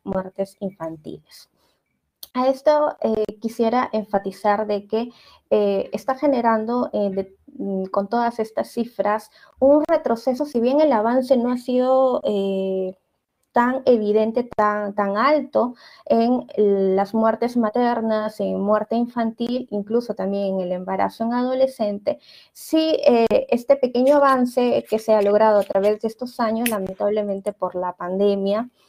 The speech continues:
de la covid diecinueve, eh, va, va a generar que haya un, un retroceso y tal vez un estancamiento en esta, en estas metas que cada uno de los países, eh, trabaja en equipo para poder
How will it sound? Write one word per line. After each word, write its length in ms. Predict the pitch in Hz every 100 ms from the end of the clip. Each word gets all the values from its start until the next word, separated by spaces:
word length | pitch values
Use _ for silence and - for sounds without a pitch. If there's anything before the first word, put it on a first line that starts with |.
| _ _ _ -
de 240 | 208 202
la 160 | 190 190
covid 300 | 233 254 240
diecinueve, 760 | 262 262 254 247 226 240 294 _ _ _ _ _ _ _
eh, 260 | 202 208 190
va, 360 | 196 220 247 240
va 60 |
a 20 | 254
generar 400 | 294 240 233 233
que 80 |
haya 180 | 233 240
un, 120 | 247
un 80 | 262
retroceso 720 | 247 247 220 202 - 220 220 247
y 80 |
tal 220 | 247 - 196
vez 180 | 202
un 100 | 208
estancamiento 920 | 214 - 202 180 175 190 190 190 240 240 - _
en 300 | - 214 226 -
esta, 500 | 220 - - 220 208
en 120 | 226
estas 320 | 240 - 285 294
metas 360 | 302 294 320
que 120 | -
cada 240 | 220 220 220
uno 180 | 240 240
de 80 |
los 140 | 214 208
países, 680 | 196 202 240 240 226 233 -
eh, 320 | 214 202 196 190 - _ _ _
trabaja 580 | - 262 285 277 - 233
en 100 | 226
equipo 360 | 226 226 247 240
para 220 | 196 190
poder 320 | 185 190 190